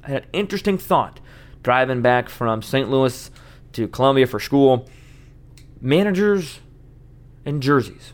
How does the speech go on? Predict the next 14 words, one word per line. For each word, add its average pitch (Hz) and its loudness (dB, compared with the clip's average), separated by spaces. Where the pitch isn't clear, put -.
Managers 175 2
and 143 0
uniforms. 117 -4
'Cause 165 0
baseball 233 0
is 151 2
the 143 0
only 143 0
sport 160 0
that 135 0
I 120 -2
can 127 -8
think 165 -2
of 101 -6